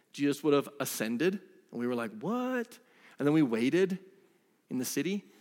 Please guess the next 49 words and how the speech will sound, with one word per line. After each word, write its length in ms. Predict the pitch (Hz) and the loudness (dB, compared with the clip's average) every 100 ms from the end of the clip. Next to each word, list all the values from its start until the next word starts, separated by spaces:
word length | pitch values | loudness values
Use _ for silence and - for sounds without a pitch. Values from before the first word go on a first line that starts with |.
| - | -6
and 80 | 131 | -2
then 80 | 131 | -2
the 80 | |
Holy 260 | 113 143 170 | 0 2 2
Spirit 400 | 170 - 170 175 | 2 4 4 4
yesterday 640 | 151 190 185 147 120 127 | 4 2 2 -2 0 0
would 140 | 135 135 | 0 0
have 100 | 123 | -2
come 180 | 156 147 | -2 0
on 140 | 160 | 0
all 160 | 127 120 | 0 0
of 80 | |
us. 260 | 117 143 - - - - - | 0 -2 -4 -14 -20 -10 0
We 100 | 131 | 2
would 60 | |
have 120 | 117 | 4
all 160 | 135 165 | 4 4
been 140 | 190 | 4
speaking 560 | 185 - 185 165 139 123 - - | 0 0 2 4 2 0 -6 -4
new 420 | 123 143 170 214 | 0 4 6 6
languages, 600 | 220 220 190 131 151 139 | 4 4 4 2 0 0
talking 260 | 135 127 | -2 0
about 240 | 139 135 131 | 2 2 2
how 200 | 131 127 | 2 0
dope 420 | 117 117 135 170 | 0 4 4 4
and 100 | 202 | 4
awesome 400 | 185 196 185 165 | 4 2 0 -2
Jesus 400 | 135 196 165 - | 0 -2 -2 -2
is, 300 | 113 127 - - - - | -2 -2 -6 -14 -20 -10
and 80 | 135 | -4
the 60 | 127 | -4
church 320 | - 160 - | 0 0 2
would 80 | 143 | 2
have 80 | 143 | 2
got 180 | 131 107 110 | 2 0 2
real 220 | 139 175 | 6 6
fat 380 | 180 - 147 151 - | 4 2 2 2 0
real 180 | 139 143 | -2 0
quick. 340 | - 117 - - _ _ _ _ - | -2 -4 -6 -20 _ _ _ _ -6
And 140 | 123 | 0
that's 180 | 143 156 | 0 0
the 100 | 175 | -4
footprint, 460 | - 214 - 135 120 | 2 0 2 -2 0
really. 520 | 143 254 202 95 - - - _ - - | 4 8 8 4 -8 -18 -20 _ -20 -10
You 100 | 160 | 0
can 80 | |
actually 240 | 170 175 156 | 0 2 -2
feel 220 | - 208 | 2 2
that, 240 | 117 113 | 2 -4